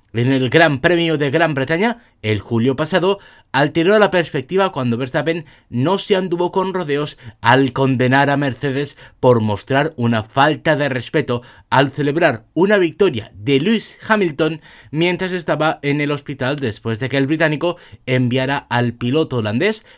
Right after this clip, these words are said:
contra una barrera a ciento cincuenta kilómetros por hora después de su colisión en la primera vuelta.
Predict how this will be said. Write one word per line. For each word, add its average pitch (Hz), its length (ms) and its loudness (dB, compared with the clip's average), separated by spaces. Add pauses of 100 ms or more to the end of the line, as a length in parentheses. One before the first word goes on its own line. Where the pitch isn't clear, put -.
(140)
contra 156 460 2
una 117 280 2
barrera 117 440 0 (260)
a 113 120 2
ciento 156 480 -2
cincuenta 135 560 -2
kilómetros 104 600 -4
por 120 180 -2
hora 120 240 0 (160)
después 170 420 2
de 214 180 6
su 185 180 -2
colisión 160 500 -2 (120)
en 117 160 -2
la 101 120 -2
primera 104 300 -4
vuelta. 123 360 -2